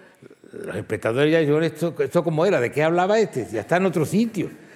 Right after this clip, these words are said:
Entonces hay que hacer frases claras, rotundas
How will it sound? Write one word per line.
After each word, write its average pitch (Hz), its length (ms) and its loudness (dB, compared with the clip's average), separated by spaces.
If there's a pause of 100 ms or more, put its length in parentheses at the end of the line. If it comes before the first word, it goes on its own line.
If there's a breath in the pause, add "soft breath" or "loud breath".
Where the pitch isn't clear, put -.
Entonces 123 280 -8
hay 131 120 0
que 143 100 -2
hacer - 320 0
frases 131 560 -2 (160)
claras, 180 400 0
rotundas 170 640 0